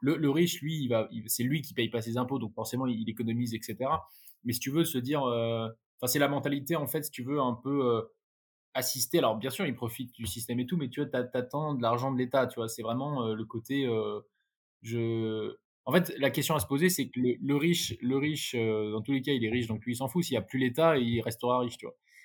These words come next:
Mais si tu prends le chômeur, s'il y a plus l'État, il fait comment, tu vois ? S'il reste dans cette mentalité-là, à dire, « Bah, tant pis, euh, j'aurai de l'argent de quelqu'un », tu vois, dans,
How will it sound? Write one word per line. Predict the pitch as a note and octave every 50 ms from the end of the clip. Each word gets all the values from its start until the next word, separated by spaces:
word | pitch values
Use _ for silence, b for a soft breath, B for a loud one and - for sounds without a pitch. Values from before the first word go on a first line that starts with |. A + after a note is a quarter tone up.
| b b -
Mais | A#2+ A#2
si | -
tu | - -
prends | C3 C#3+
le | C#3
chômeur, | A#2+ - C#3 C#3 E3 F3 E3+
s'il | - C3
y | A#2+
a |
plus | G2+ B2 B2
l'État, | B2 A#2+ - F3
il | D#3
fait | - - A#2
comment, | B2+ B2+ C3 B2+ A#2+
tu | - -
vois ? | - -
S'il | - - - D3
reste | C#3+ D3 C#3
dans | C#3+
cette | - - C3 -
mentalité-là, | C3+ C3+ B2 B2+ B2+ C3 B2+ - D3 C#3+ D3 C#3+
à |
dire, « | - B2 A#2
Bah, | A#2 B2+ C3+
tant | C3+ - C3 A#2+
pis, | - - D3 D3+
euh, | C3+ A#2 A2+ A2+ A2+ A2 A2
j'aurai | A2 A#2 A#2 A#2
de |
l'argent | A2+ A#2 A#2 A#2 A#2+
de | A#2
quelqu'un », | A2+ A2 G#2+ - C#3+ D#3 F3 F3 - - _ _ _ _ _ _ _ _ _ -
tu | - D#3
vois, | D3+ D3 C#3
dans, | B2+ C3 C3 C3 A2